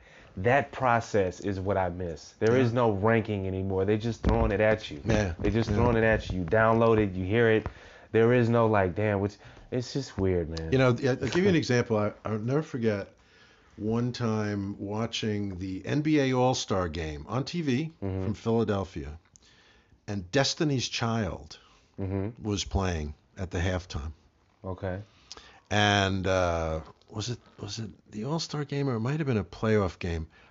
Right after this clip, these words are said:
Speaker 2: I don't remember. It doesn't matter. But the way they dressed was half from one,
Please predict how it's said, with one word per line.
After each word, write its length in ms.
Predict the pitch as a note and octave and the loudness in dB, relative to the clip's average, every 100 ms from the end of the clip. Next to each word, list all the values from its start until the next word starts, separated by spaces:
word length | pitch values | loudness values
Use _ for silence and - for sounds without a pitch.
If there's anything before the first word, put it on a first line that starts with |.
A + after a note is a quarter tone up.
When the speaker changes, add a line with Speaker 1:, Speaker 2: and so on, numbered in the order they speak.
| - | -2
Speaker 2:
I 60 | |
don't 180 | D#3 D#3 | 4 6
remember. 200 | A#2+ G#2 | 6 6
It 40 | G#2 | 6
doesn't 240 | B2 A2+ | 4 6
matter. 160 | G#2 G2+ | 6 4
But 240 | A2 - | 2 -2
the 220 | C3+ C3+ | 0 4
way 160 | D#3 F3 | 6 6
they 180 | D#3+ B2 | 6 4
dressed 420 | G2+ A#2+ A2 - | 4 4 4 2
was 160 | F#2 | -2
half 360 | - C#3 C3+ C3 | 0 4 4 2
from 320 | - A#2 A2+ | -4 -4 -2
one, 500 | G#2 A2 A2 A2+ A2 | 0 0 0 0 -2